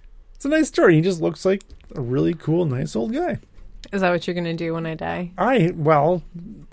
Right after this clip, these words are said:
Speaker 1: we'll see, I guess, but I hope to do something.
Speaker 2: Make some socks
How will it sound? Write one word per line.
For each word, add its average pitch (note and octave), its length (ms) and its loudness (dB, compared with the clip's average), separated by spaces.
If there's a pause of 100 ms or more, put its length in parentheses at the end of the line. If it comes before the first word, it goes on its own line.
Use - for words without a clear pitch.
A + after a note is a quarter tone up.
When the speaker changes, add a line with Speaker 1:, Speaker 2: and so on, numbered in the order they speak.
(340)
Speaker 1:
we'll F3 320 0
see, A3+ 280 -2
I D#3+ 80 6
guess, C#3 320 2
but C#3 160 0
I C3 80 0
hope D#3 200 -2
to C#3+ 80 -2
do C#3+ 120 0
something. D#3+ 560 -2
Speaker 2:
Make F#3+ 200 -4
some - 160 -8
socks D#3+ 520 -4